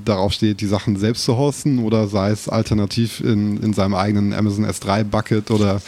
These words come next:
äh, im, im, im Rux-, äh, Rackspace Cloud Files Container zu speichern, weil das ist immer noch mal eine Ecke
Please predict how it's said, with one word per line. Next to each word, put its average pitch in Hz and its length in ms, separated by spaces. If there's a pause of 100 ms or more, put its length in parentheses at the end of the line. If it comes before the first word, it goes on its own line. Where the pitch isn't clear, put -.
(640)
äh, 113 320
im, 113 160
im, 113 220
im 117 180
Rux-, 113 320
äh, 110 240
Rackspace 110 640
Cloud 113 260
Files 104 400
Container 107 460
zu - 140
speichern, 107 600
weil 101 120
das 104 120
ist 110 140
immer 143 220
noch 131 100
mal 127 140
eine 123 140
Ecke 120 420